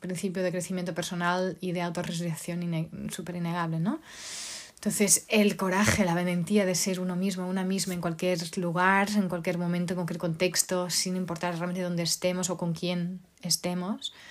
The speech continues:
nos va a permitir realmente poder, mm, salvaguardar nuestra propia identidad, ¿no? Y volver, una vez más, a nuestra esencia, hasta, hacia esta es-, esencia de mujer salvaje, ¿no? Que, que f-,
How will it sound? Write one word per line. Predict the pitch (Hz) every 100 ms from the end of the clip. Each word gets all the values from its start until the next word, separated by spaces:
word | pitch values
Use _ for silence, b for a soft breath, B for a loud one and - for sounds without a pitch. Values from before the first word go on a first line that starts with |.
| B B B B -
nos | 190 185 175 175
va | 175
a |
permitir | 180 180 165 175
realmente | 170 170 165 170
poder, | 170 175 170 180 185 214 -
mm, | 180 180 170
salvaguardar | 190 180 175 165 165 165 185
nuestra | 180 170 190
propia | 180 165 185
identidad, | 190 165 165 190 175 165 160 - _
¿no? | 170 175 208 285 B B B -
Y | 170
volver, | 175 165 220 202 - 185
una | 175
vez | 165 165
más, | 175 202
a | -
nuestra | 175 165 180
esencia, | 185 220 233 214 165 170 180
hasta, | 175 175 170
hacia | - - 170 - 180
esta | 170 180
es-, | 165 -
esencia | 165 - 180 180
de | 190
mujer | 170 180
salvaje, | - 170 170 165 160
¿no? | 185 320 B B B B B B B
Que, | - 185 180 165
que | 175 165
f-, | -